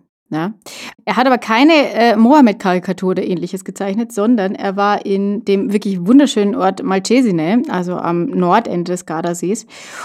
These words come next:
und hat dort das, äh, Scaligeri, also das, ähm, Fürstengeschlecht da,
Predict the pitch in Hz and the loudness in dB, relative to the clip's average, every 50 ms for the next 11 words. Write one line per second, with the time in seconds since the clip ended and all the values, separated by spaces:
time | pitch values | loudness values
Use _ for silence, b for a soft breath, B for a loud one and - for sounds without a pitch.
0 | B B - 214 214 214 214 214 214 214 214 214 214 - - 190 196 208 226 226 | B B 2 4 6 6 6 4 2 0 0 -2 0 2 2 4 4 4 4 2
1 | - - 208 208 208 214 208 - - - - - 202 202 202 202 208 202 - - | 0 0 2 2 2 2 0 -4 -10 -6 -2 2 4 4 4 4 4 2 2 2
2 | 202 202 208 233 240 - 262 233 202 180 170 180 - 160 165 - 170 165 165 - | 4 6 6 6 6 6 6 6 6 6 4 4 2 0 -2 -2 -4 -6 -6 -6
3 | - - - - 156 147 151 - - 240 254 254 214 202 - - 202 196 196 208 | -8 -10 -8 -6 -4 -4 -4 -2 -2 0 2 2 0 0 0 -2 -2 0 0 0
4 | 190 | 0